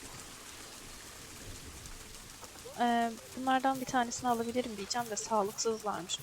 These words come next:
Bunlar nasıl? Bunlar da sağlıksız. Bunlar çok öldüler ya.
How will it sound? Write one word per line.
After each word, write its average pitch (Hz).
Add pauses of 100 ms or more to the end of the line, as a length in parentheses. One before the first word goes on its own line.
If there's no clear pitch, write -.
Bunlar 220
nasıl? 226 (420)
Bunlar 208
da 214
sağlıksız. - (1080)
Bunlar 269
çok -
öldüler 190
ya. 185